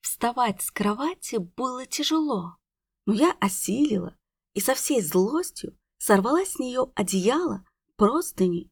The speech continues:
и подушки. Спать на этом не хотелось,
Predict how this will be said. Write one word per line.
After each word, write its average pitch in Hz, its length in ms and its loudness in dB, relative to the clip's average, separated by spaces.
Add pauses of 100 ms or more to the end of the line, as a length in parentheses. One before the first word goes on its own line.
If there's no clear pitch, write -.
и 190 80 4
подушки. 196 680 -4 (760)
Спать - 420 0
на 320 240 10
этом 302 300 2
не 285 80 0
хотелось, - 800 -6